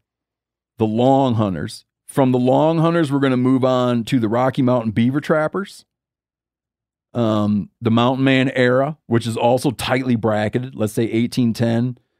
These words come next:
to eighteen thirty-four. From there, I don't know. We might go back to Clovis, or we might go forward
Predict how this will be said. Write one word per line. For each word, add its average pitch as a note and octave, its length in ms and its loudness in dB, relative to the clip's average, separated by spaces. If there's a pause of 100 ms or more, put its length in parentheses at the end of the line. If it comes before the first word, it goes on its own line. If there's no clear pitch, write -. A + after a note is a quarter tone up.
to - 100 -6
eighteen A2+ 380 0
thirty-four. A2+ 680 -2 (840)
From C3 140 2
there, D3+ 200 4
I D3+ 80 2
don't D3+ 100 0
know. D#3+ 260 0
We A2+ 100 2
might C3+ 200 4
go B2+ 100 2
back B2 400 0
to A#2 100 -2
Clovis, E3+ 680 0
or C3+ 60 2
we C3 100 4
might B2+ 240 2
go B2 120 0
forward C#3 760 0